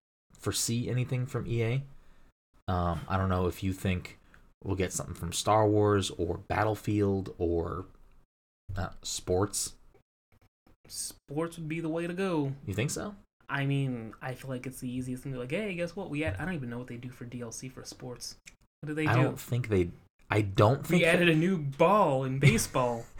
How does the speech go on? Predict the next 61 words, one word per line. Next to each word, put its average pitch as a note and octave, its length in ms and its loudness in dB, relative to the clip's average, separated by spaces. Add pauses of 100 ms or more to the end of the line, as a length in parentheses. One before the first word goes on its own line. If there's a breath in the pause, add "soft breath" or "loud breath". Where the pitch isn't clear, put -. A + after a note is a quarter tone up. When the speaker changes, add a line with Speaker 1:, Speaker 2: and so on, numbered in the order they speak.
(100)
Speaker 1:
<laughs> - 280 -10
I G#2 100 10
don't, A#2+ 200 8 (120)
<laughs> - 120 -18
I - 460 6
don't A#2 160 8
know. F#2 240 4
I - 120 2
don't D#3 220 6
think D#3 200 6
Speaker 2:
I, G#2+ 40 8
Speaker 1:
they C#3 60 10
do C3 160 10
Speaker 2:
I B2 40 10
Speaker 1:
much D#3 260 8
Speaker 2:
don't - 20 4
know E3+ 60 4
how - 60 4
Speaker 1:
D A#2+ 100 8
L A2+ 120 8
C E3+ 60 6
Speaker 2:
sports B2 140 6
Speaker 1:
in F#2+ 60 4
Speaker 2:
work - 160 6
Speaker 1:
sports G#2 240 6
Speaker 2:
in D3 100 8
Speaker 1:
games. C3+ 100 4
Speaker 2:
real E3 200 4
life E3 300 -4
or C3+ 60 -4
in C3 100 -2
virtual A#2+ 300 -4
reality, G#2 400 -10
so, A2 340 -12
like, A2 180 -14 (120)
I - 40 -16
don't A2+ 100 -16
know. G#2+ 440 -16 (720)
Speaker 1:
Yeah, F3+ 140 2
they A#2+ 120 4
got A#2 120 2
some F#2 140 2
balls F#2 360 2
and G2 80 0
they F2+ 60 2
got F#2+ 120 0
some F#2 120 -2
bats F2 420 -4
and F2+ 80 -4
they F2+ 60 -2
got F#2+ 160 -2
some - 220 0
Speaker 2:
Mm-hmm. - 600 -14
Speaker 1:
kicks - 380 -2
and F#2 80 -2
they F#2+ 80 -2
got F#2+ 160 -2
some, G2+ 360 -4
you G#2+ 100 -4
know, G2 200 -2 (1080)
baskets. - 760 -4